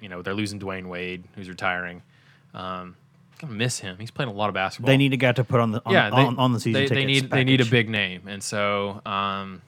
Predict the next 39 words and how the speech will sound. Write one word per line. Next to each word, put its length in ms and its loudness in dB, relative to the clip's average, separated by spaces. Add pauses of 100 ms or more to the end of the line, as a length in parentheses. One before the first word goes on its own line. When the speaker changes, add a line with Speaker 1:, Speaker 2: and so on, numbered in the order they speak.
(120)
Speaker 1:
that's, 240 -8
that's 300 -6
why 140 2
they 160 -2
made 300 -6
that 260 -2
deal. 340 -6
And, 260 -12
and 220 -14
Richardson 420 -12
was 120 -12
gonna 260 -12
sort 200 -12
of 100 -16
be, 320 -10 (180)
uh, 380 -12
involved 360 -2
in 60 -12
any 140 -10
trade 400 -4
just 180 -14
'cause 340 -12 (200)
he, 180 -16
he's 180 -14
a 40 -14
good 120 -14
player. 200 -6
I 60 -6
think 180 -12
there 100 -10
are 40 -10
a 40 -18
few 160 -14
teams 300 -14
in 60 -16
the 40 -14
league 220 -14
that 160 -14
were, 180 -14